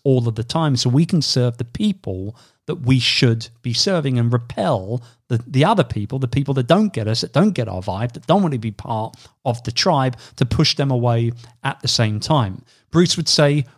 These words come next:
"Always be yourself, express yourself, have faith in yourself. Do not go out and look for a successful personality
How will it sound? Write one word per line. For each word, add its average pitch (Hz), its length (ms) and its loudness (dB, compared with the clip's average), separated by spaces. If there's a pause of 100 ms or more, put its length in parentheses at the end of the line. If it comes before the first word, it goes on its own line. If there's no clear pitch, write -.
(300)
"Always 180 480 2
be 160 140 0
yourself, 131 600 -2 (200)
express - 760 -2
yourself, - 460 -6 (120)
have 160 220 -4
faith - 760 -2 (400)
in 113 160 4
yourself. - 800 -2 (340)
Do 123 120 4
not 127 360 4
go 156 180 4
out 139 300 0
and 117 120 0
look 127 300 0 (220)
for - 140 -2
a 104 40 4
successful - 640 0
personality 110 1000 0